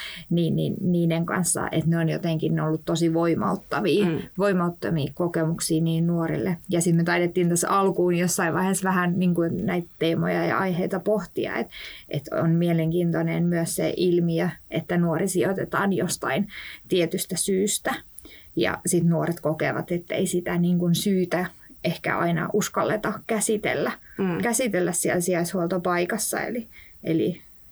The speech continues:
Speaker 1: jotenkin nuoret kannu-, kannustavat työntekijöitä olemaan rohkeita,
Speaker 2: Mm.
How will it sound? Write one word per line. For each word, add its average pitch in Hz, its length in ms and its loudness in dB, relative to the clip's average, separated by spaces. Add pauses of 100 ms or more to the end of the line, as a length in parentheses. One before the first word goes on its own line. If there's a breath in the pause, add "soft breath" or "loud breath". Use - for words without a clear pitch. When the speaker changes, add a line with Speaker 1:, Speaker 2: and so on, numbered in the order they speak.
Speaker 1:
jotenkin 175 400 0
nuoret 175 320 0
kannu-, 175 380 0 (200)
kannustavat 175 640 0
työntekijöitä 175 680 0
olemaan 190 320 2
rohkeita, 196 580 -2
Speaker 2:
Mm. 170 320 2